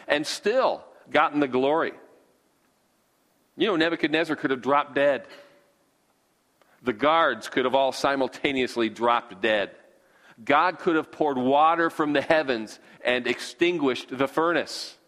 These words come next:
And all these things would have been clearly miraculous. But no, they were thrown into the fire. They were taken right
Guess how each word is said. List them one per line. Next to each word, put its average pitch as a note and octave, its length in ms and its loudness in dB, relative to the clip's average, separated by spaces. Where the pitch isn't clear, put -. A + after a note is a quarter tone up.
And B2+ 140 0
all D3+ 180 4
these F3 220 -2
things C3 220 -4
would A2+ 140 0
have A2 80 -2
been G#2+ 200 -2
clearly B2+ 460 -2
miraculous. G#2 800 -4
But F#2+ 140 -4
no, A2 460 -2
they C3 120 2
were A2+ 160 -2
thrown C#3+ 480 -2
into C3 500 -4
the A#2+ 140 -4
fire. F2+ 580 -4
They G2 100 -2
were G2 140 -2
taken G2+ 440 -6
right A#2 300 0